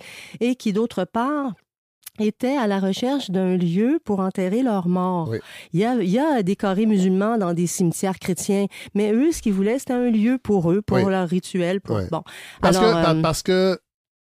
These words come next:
Speaker 2: accueillir des gens issus de l'immigration,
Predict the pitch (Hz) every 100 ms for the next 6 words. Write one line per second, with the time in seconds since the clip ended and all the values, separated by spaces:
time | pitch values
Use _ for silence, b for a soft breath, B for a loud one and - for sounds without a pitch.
0 | _ _ - 143 - 139 143 180 180 160
1 | 120 110 117 110 117 127 - 120 - -
2 | 127 117 113 104 101 131 143 240